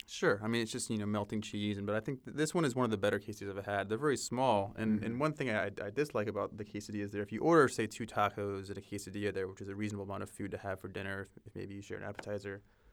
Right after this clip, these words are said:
Speaker 1: the quesadillas will often come, like, five minutes later.
Speaker 2: Mm.
Speaker 1: You get your tacos, and you wanna kinda take your, you wanna alternate bites, maybe.
Speaker 2: Yeah.
Speaker 1: You can't do that. I don't, I don't, I don't know what the holdup is, or if maybe it just takes a long time to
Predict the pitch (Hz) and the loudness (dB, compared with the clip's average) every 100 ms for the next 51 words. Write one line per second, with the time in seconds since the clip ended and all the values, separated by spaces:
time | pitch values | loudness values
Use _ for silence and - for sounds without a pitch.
0 | - - - - - - - - 180 165 | -20 -20 -20 -20 -20 -14 -10 -2 -2 4
1 | 165 135 127 123 110 113 107 101 98 - | 4 6 4 4 2 2 4 0 -4 0
2 | 101 101 98 - 98 - - 107 110 95 | 0 0 -4 -2 -4 -4 -6 -2 -2 -2
3 | 101 95 90 107 98 104 104 98 101 101 | -2 -4 0 2 2 0 -2 -4 -4 -4
4 | 95 101 95 _ _ _ _ 123 113 - | -6 -8 -8 _ _ _ _ -8 -6 -4
5 | 123 117 139 135 110 101 - 107 104 - | 2 4 4 2 0 -2 -2 0 0 0
6 | 127 135 143 131 104 101 92 117 120 110 | -2 0 -2 -2 0 0 0 -4 -4 -2
7 | 92 - 107 95 104 107 110 117 120 113 | -2 -4 -4 -2 0 0 2 2 4 4
8 | 113 107 117 113 110 110 101 101 - 110 | 4 4 4 4 4 2 2 -2 -2 0
9 | 113 117 117 - 107 113 104 - 104 95 | 0 0 -2 -10 -4 -2 -2 -4 -2 -2
10 | 92 | -6